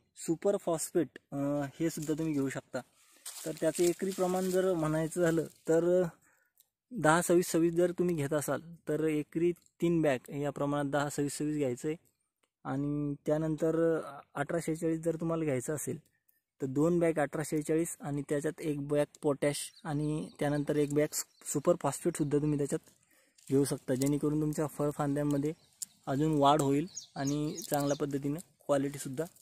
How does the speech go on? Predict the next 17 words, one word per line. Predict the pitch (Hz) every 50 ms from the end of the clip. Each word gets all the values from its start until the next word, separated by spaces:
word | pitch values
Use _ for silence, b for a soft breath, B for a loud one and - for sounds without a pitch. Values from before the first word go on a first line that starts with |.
| -
मेंटेन | 156 139 139 139 143 143 139
होईल. | 131 120 123 - _ B B B B B B B B B B - -
आणि | 151 151 170 180 185
विषय | 175 175 170 - 196 196 196
असा | 190 165 165 160 - 190 180
आहे | 175 165 147 151 156
की | - 170 165 165 160 - -
त्यानंतर | 165 160 165 165 165 180 180
फवारणीचा | 170 - - 151 135 135 143 147 165 170 165 175 175 170
खूप | - 170 175 175 190 277
महत्त्वाचा | 247 156 147 147 139 160 143 135 127 135
आहे. | 123 113 120 127 - -
तर | 139 143 151
त्यासाठी | - 156 156 - 156 156 - 165
तुम्ही, | 170 170 170 170 175 180 185 b b b b b b b b _
अ, | -
एकतर | 135 143 143 143 147 151 143 - - 175